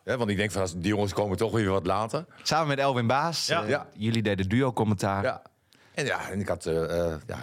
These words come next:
Speaker 1: heerlijke Bami klaar.
Speaker 2: Ja.
Speaker 3: Bami à la Martin.
Speaker 2: Ja.
Speaker 1: Bami à la Martin,
Speaker 2: Ja, en
Speaker 1: specialiteit,
Speaker 2: le-,
Speaker 1: hoor.
Speaker 2: lekker,
Speaker 1: <laughs>
Speaker 2: lekker.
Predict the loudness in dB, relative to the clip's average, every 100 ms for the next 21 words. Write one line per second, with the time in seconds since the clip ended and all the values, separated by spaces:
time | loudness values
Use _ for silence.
0 | -6 -2 0 0 -2 -2 -2 -2 -2 -4
1 | -8 -4 0 2 2 2 2 2 2 0
2 | -2 -6 -2 -2 2 0 2 2 2 0
3 | -2 -2 0 2 0 0 0 0 -2 -2
4 | 0 2 2 0 0 0 -2 -2 -2 0
5 | 0 0 0 0